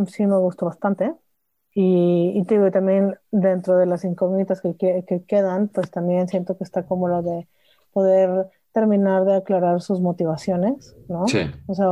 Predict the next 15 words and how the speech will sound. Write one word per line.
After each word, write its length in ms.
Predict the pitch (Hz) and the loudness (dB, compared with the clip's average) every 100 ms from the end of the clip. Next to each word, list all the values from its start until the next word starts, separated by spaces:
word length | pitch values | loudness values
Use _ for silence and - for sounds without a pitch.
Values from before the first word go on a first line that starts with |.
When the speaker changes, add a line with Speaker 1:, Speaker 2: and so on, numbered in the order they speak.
| 180 | 0
Speaker 1:
como 240 | 180 175 | -2 -2
que 80 | 180 | 0
de 220 | 175 175 | 2 2
dónde 340 | 180 190 190 190 | 2 2 2 0
salió 680 | 190 175 175 175 170 175 _ _ _ _ _ | 0 0 0 0 -2 -4 _ _ _ _ _
este, 720 | 190 175 - 196 180 170 160 147 _ _ _ _ _ - _ 240 | -2 -2 -4 -2 -2 -2 -6 -10 _ _ _ _ _ -20 _ 0
digo, 180 | 233 | 2
más 240 | 233 240 240 | 4 2 2
allá 220 | 254 226 | 2 2
de 120 | 233 | 2
que 140 | 233 196 | 0 0
ya 160 | 180 | 2
ves 220 | 180 180 | 2 -2
cuando 340 | - 202 190 175 | -2 -2 0 0
va 320 | 170 170 | 0 -2